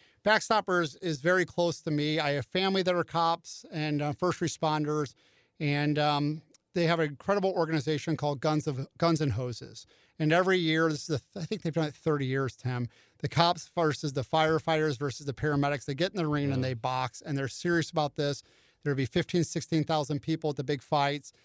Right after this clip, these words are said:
Speaker 1: Uh, last year raised over six hundred thousand dollars for Backstoppers,
Speaker 2: Wow.
Speaker 1: just the one event. I'm big involved in that event. I might fight in that event this year, let that out of the
Speaker 2: Wow.
Speaker 1: bag. Uh,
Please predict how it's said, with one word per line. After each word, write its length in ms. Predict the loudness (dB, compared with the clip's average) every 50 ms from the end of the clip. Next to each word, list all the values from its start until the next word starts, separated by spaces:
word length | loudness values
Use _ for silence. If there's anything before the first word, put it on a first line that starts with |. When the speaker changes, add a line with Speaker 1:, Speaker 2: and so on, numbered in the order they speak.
| _ _ _ _ -10 -6
Speaker 1:
Uh, 120 | -4 -2
last 320 | 2 4 4 4 2 2 0
year 100 | 2 4
raised 240 | 4 2 2 0
over 120 | 0 -2 -2
six 260 | -2 -4 -6 -6 -2
hundred 220 | 0 0 0 2
thousand 420 | 0 0 0 0 0 0 0 0 0
dollars 360 | 0 -2 -2 -2 -2 -2 -2
for 120 | -4 -6
Backstoppers, 560 | -4 -2 -2 -2 -2 -4 -4 -2 -2 -2 -2 -2
Speaker 2:
Wow. 80 | -4
Speaker 1:
just 300 | -2 -2 -4 -6 -6 -4
the 100 | -2 -2
one 220 | 0 0 0 0 0
event. 420 | -2 -2 -4 -4 -4 -4 -4 -6 -4
I'm 160 | -2 -2 -2 0
big 220 | 0 0 0 0
involved 560 | 0 0 0 0 0 0 0 0 -2 -4 -4
in 100 | -4 -2
that 180 | 0 0 0 -2
event. 300 | -2 -4 -4 -4 -4 -4 -4
I 40 | -4
might 200 | -4 -4 -4 -8
fight 260 | -6 -2 -2 0 0
in 80 | 0 0
that 140 | 0 0 -2
event 320 | -4 -4 -6 -8 -6 -4
this 220 | -6 -6 -6 -4 -6
year, 160 | -4 -2 -2
let 200 | -2 -2 -4 -2 -2
that 120 | -2 0
out 80 | 0 -2
of 60 | -4
the 60 | -4
Speaker 2:
Wow. 60 | -4
Speaker 1:
bag. 320 | -2 -2 -2 -2 -4 -6 -8 _ _ _ -20 _ _ _ _ 2
Uh, 60 | 2